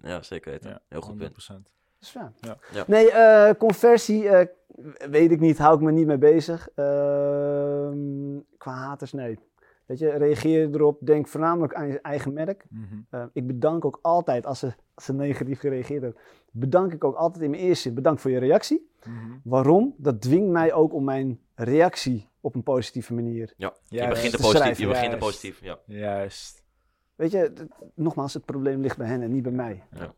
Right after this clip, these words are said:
Speaker 2: Precies.
Speaker 3: Ja.
Speaker 1: Mee
Speaker 2: Ja,
Speaker 1: eens.
Speaker 2: duidelijk. Laatste, nog eentje?
Speaker 1: Ja, laten we
Speaker 2: Ja?
Speaker 1: laatste doen.
Speaker 2: Ehm, die staat hier niet tussen, maar die heeft zij persoonlijk naar jou toegestuurd.
Speaker 3: Ja,
Speaker 2: Onze
Speaker 3: verdorie.
Speaker 2: vriendin Suzanne.
Speaker 3: Ja.
Speaker 1: Precies.
Speaker 2: Eh, weet je hem nog uit je hoofd, wat de vraag was?
Speaker 3: Nee.
Speaker 2: Nee, oké.
Speaker 3: Zullen we hem laten luisteren?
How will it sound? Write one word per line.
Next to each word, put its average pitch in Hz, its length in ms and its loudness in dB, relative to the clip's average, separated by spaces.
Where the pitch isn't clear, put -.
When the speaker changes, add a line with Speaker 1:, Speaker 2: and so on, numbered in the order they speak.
Speaker 2:
Precies. - 480 -20
Speaker 3:
Ja. 110 160 -16
Speaker 1:
Mee 92 120 -18
Speaker 2:
Ja, 110 100 -12
Speaker 1:
eens. 104 120 -16
Speaker 2:
duidelijk. 104 320 -16
Laatste, 147 420 -2
nog 180 200 -6
eentje? 160 320 -6
Speaker 1:
Ja, - 120 -8
laten 104 120 -6
we 98 60 -8
Speaker 2:
Ja? 92 60 -2
Speaker 1:
laatste 87 180 -6
doen. 87 120 -16
Speaker 2:
Ehm, 143 440 0
die 147 100 -6
staat 165 320 0
hier 165 360 -2
niet 151 400 -8
tussen, 160 320 -4
maar 135 140 -4
die 143 160 -6
heeft 135 320 -8
zij 143 200 -2
persoonlijk 147 600 -10
naar 139 120 -12
jou 131 200 -8
toegestuurd. 131 640 0
Speaker 3:
Ja, 139 60 -4
Speaker 2:
Onze 151 220 -2
Speaker 3:
verdorie. 165 240 6
Speaker 2:
vriendin 175 280 4
Suzanne. 160 540 4
Speaker 3:
Ja. 151 180 8
Speaker 1:
Precies. 98 400 -10
Speaker 2:
Eh, 135 60 -2
weet 175 160 -2
je 226 60 -6
hem 202 100 -8
nog 233 120 -6
uit 175 120 -6
je 185 60 -8
hoofd, 214 280 -8
wat 165 140 -12
de 165 220 -8
vraag 160 240 -14
was? - 260 -18
Speaker 3:
Nee. 127 280 -4
Speaker 2:
Nee, - 220 -18
oké. - 140 -18
Speaker 3:
Zullen 180 200 -4
we 190 60 0
hem 185 80 0
laten 180 100 -4
luisteren? 190 400 2